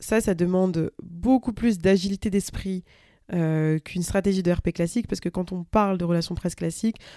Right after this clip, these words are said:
on sait très bien qu'on utilise des logiciels qui nous permettent de repérer très facilement les médias,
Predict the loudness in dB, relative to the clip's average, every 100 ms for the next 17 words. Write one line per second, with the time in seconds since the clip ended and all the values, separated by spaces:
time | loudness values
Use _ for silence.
0 | -10 -4 -2 0 2 2 2 0 0 -4
1 | 0 0 -2 -2 2 4 4 2 -4 -8
2 | -4 0 2 2 2 0 0 -2 -4 -6
3 | -4 -4 -2 -2 0 -2 0 4 4